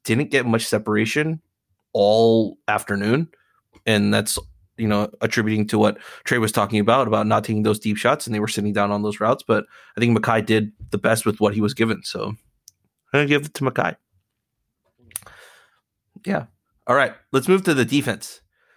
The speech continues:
Anyone got any, uh, defensive player picks?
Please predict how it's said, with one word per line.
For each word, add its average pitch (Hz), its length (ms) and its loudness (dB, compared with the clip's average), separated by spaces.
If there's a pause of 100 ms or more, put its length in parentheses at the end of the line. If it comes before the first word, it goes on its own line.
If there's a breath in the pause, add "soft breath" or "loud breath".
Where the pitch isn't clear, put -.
(240)
Anyone 143 160 -2
got 156 220 4
any, 147 240 2
uh, 123 300 2 (280)
defensive 131 640 -4 (180)
player 123 300 0
picks? - 640 -8